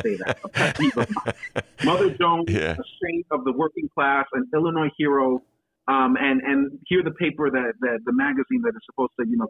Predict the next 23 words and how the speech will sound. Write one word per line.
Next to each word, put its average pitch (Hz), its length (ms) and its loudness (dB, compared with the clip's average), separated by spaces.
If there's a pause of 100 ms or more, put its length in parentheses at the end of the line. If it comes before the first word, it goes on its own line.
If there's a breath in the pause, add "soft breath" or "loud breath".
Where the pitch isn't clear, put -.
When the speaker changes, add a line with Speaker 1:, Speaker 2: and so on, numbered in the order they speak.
Speaker 1:
carry 131 220 2
on 123 180 0
her 123 120 -2
name 120 200 -2
and 107 120 -4
her 110 80 -4
legacy, 110 500 -4 (360)
just, 240 140 -2 (220)
you 127 120 0
know, 117 240 2
a 120 60 0
lot 127 220 2
of 123 120 -2
times 117 320 0
just, 104 120 -6 (220)
you 120 120 0
know, 113 260 -2 (180)
supporting 131 500 0
the, 107 320 0
the 110 80 2
neoliberal 117 520 2
status - 220 -4 (120)
quo. - 240 -2